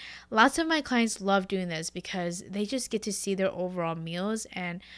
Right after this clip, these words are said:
how they can create more of the plate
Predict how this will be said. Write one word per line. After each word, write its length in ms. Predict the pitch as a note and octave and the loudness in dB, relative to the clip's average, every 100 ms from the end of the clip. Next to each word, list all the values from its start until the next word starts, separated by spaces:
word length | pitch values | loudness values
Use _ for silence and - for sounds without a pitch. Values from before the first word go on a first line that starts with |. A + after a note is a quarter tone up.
| - | -18
how 240 | - G#3 G#3+ | 0 4 4
they 160 | G3 | 4
can 340 | F#3+ - F#3 F3 | 0 -2 -4 -4
create 580 | - - F3+ F3+ F3+ - - _ | -8 -2 4 4 2 -6 -20 _
more 200 | F3+ F3+ | -6 -2
of 120 | F#3 | -2
the 100 | G3 | -2
plate 540 | - - F3+ F3 E3+ | -8 -6 0 2 0